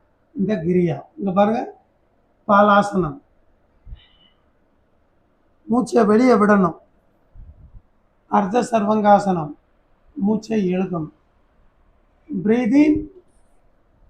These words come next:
breathe out. Breathe in, breathe out. Breathe in, breathe out. Breathe in, breathe out. இந்த பிரீத் அவுட் பண்ணும்போது காலை நல்லா விரிக்கணும்.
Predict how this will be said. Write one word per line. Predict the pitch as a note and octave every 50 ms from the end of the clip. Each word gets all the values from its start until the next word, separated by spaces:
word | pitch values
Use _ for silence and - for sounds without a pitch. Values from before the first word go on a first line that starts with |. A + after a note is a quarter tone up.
| - F4 E4+ G#3
breathe | G3+ A3+ A#3 A3+ G3 G3
out. | G#3 F#3+ E3+ D3+ - - - _ _ _ _ _ _ _ _ _ _ _ _ _ -
Breathe | D#4 F3+ F#3 G#3 A#3+ B3+ B3 A3+
in, | C#4 C#4 D4 C#4+ C#4+ D4 D4 - - - _ _ _ _ _ _ _ _ _ _ - - G3+
breathe | A3 A#3 A3+ A3+ F#3 G#3
out. | G3 F3+ E3+ D#3+ C3 - - _ _ _ _ _ _ _ _ _ _ _ _ -
Breathe | D#4 F3+ G3+ A3+ B3 C4 C4+ A3+ C4+
in, | C#4 C#4+ - - C#4 C#4 C#4+ C#4 - - _ _ - - - _ _ _ _ _ - G#3+
breathe | G#3+ A3+ A3+ A3 F#3 G3+
out. | F#3+ F3 E3+ D#3+ - - - _ _ _ _ _ _ _ _ _ _ _ - F#3+ F#3
Breathe | G#3+ A#3+ B3+ C4 A3 -
in, | C#4 C#4 C#4+ - - - G4+ G4+ - _ _ - - - _ _ - D4 - -
breathe | A3+ A#3+ A#3+ A#3 A3+ F#3+ F3+
out. | F3+ E3 E3 D#3 - - - - _ _ _ _ _ _ _ _ _ _ _ _ _ _ _ _ _ _ _ _ -
இந்த | - G3+ G#3 F3
பிரீத் | D#3+ A#3 C#4 D4 C#4+ - -
அவுட் | C#4+ C#4+ A#3 G3 G3
பண்ணும்போது | B3+ A#3+ A#3+ A#3 A3+ C4 C4+ -
காலை | - G#3+ G3+ G#3+ A#3+ B3 A#3+ A3+
நல்லா | G#3 G#3+ A3 A#3 A3+
விரிக்கணும். | G3 F3+ G3+ G#3+ A3 G3+ F#3+ F#3+ E3 D3+